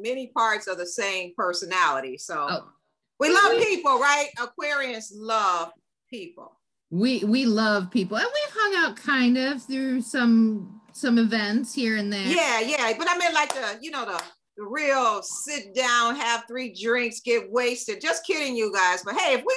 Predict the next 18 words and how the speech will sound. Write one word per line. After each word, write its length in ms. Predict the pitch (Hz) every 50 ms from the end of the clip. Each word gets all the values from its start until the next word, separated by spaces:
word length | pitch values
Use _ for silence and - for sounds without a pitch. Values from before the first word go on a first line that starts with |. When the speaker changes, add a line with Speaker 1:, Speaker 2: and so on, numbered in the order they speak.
| 523 480 440
Speaker 1:
wanna 120 | 415 320
get 180 | 262 330 311 262
wasted, 400 | 302 294 285 294 - 277 262 254 - - - _ _ _
we 280 | - 453 571 523 494 523
have 220 | 392 381 349 330 320
every 300 | 320 294 277 269 262 247
right, 300 | 247 254 240 202 180 180
okay? 440 | 202 226 226 - - - - - -
<laughs> 720 | _ - _ _ - 640 - - - 302 - - - 320 -
Speaker 2:
You, 180 | 233 320 302 302
you 160 | 277 330 330
are 200 | 349 370 415 381
right 220 | 277 285 311 311 294
in 120 | 254 233
that. 260 | 214 190 175 180 - -
I, 440 | 170 196 185 - 208 214 220 214 -
I, 160 | - 202 220 226
I, 80 | 226